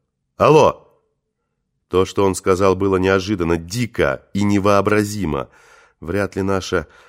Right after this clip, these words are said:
подставное такси уехало в Монте-Карло. Скорее всего, сгорело где-то на окраине вместе с водителем и пассажиром. Я вовремя вышел. За квартал до смерти.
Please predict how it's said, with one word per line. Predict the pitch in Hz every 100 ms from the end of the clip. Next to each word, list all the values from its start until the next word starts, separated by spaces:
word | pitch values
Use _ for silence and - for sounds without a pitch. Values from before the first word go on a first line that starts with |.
| _ _ _ -
подставное | 92 - 104 98 101 95
такси | 95 - 107 113
уехало | 98 95 101 - 98
в | 90
Монте-Карло. | 101 95 104 - 98 76 67 67 _ -
Скорее | - 104 98 92
всего, | - 98
сгорело | 85 104 120 98 82
где-то | 85 92 92
на | 101
окраине | 107 117 101 78 73 73 - - - -
вместе | 82 92 85 87
с | -
водителем | 95 92 82 87
и | 87
пассажиром. | 95 101 90 82 69 65 - _ _ _ _ -
Я | 73 85
вовремя | 78 90 87 76 76 85
вышел. | 87 95 80 - 69 60 _ _ _ _
За | - 69 85
квартал | - 87 92 - 101 78
до | 71 90
смерти. | - 98 87 69 -